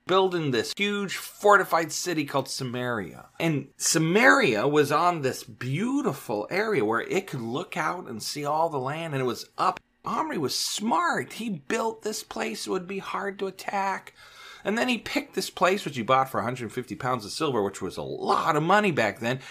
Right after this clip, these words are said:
He picked this place 'cause it was on major trade routes. And for years to come,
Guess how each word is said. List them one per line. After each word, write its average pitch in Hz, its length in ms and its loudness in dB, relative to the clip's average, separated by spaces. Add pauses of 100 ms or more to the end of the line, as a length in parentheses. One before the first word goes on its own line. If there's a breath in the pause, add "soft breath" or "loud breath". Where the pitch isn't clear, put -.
(140)
He 196 100 0
picked - 300 0
this - 120 -6
place 175 280 0
'cause 175 180 0
it 170 60 0
was 165 180 2
on 196 460 0
major 202 480 0
trade 269 560 -4
routes. 104 420 0
And 170 160 -2
for 180 100 0
years 208 540 -4
to 190 100 -2
come, 190 560 2